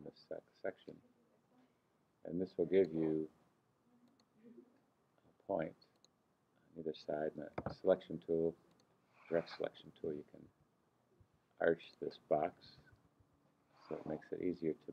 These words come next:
build. So just kind of showing that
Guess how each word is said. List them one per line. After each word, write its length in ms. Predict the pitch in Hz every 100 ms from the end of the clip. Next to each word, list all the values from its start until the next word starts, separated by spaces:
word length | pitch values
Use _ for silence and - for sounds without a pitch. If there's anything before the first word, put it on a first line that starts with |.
| -
build. 340 | 85 78 98 - - - _ _ _ _ _ _ _ _ _ _ _ _ _ _
So 80 | -
just 180 | 78 -
kind 120 | 76
of 80 | - -
showing 240 | 78 76 73
that 120 | 76